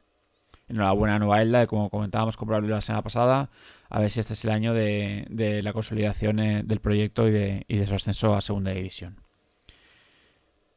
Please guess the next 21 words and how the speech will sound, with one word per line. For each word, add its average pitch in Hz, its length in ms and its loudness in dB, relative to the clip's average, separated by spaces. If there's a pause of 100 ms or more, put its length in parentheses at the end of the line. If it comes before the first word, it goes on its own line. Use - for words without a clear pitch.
(880)
Pasamos 131 420 2
a 131 120 8
los 135 180 8
resultados 131 440 4
de 127 80 2
Tercera 123 400 0
División. 180 720 -4 (240)
Eh, 101 600 -6
otra 123 240 -4
semana 117 400 -4
más 123 280 -2
de 110 140 -4
sorpresas, 139 440 -6
otra 113 140 -12
semana 113 320 -4
más 110 280 -4
de, 107 480 -2 (460)
de - 240 -4
incertidumbre 110 640 -2
en 107 100 0
la, 104 420 -2